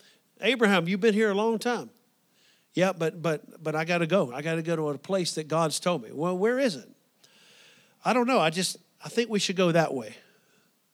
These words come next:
Abraham, you're getting too old. I mean, look, you're seventy-five years old.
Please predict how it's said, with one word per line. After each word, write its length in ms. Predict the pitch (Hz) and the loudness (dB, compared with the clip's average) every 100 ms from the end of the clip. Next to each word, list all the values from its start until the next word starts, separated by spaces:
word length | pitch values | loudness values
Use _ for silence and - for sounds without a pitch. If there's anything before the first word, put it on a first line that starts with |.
| _ _ _ _ _ _ _ _ _ _ _ _ _ - | _ _ _ _ _ _ _ _ _ _ _ _ _ -2
Abraham, 540 | 208 220 170 160 113 143 | 4 4 4 -2 -4 -4
you're 100 | 175 | 0
getting 300 | 202 202 165 | 0 0 -2
too 200 | 196 190 | 0 2
old. 240 | 139 120 _ _ _ _ _ _ _ _ _ _ _ _ _ _ _ _ - | 0 -2 _ _ _ _ _ _ _ _ _ _ _ _ _ _ _ _ -6
I 80 | 175 | 0
mean, 360 | 180 160 131 - _ _ _ | 2 2 0 -8 _ _ _
look, 320 | 214 196 - 160 | 0 0 0 -4
you're 120 | 165 | 0
seventy-five 580 | - 226 208 214 196 185 | 2 2 2 4 4 4
years 200 | 175 175 | 0 0
old. 280 | 170 117 | -2 -4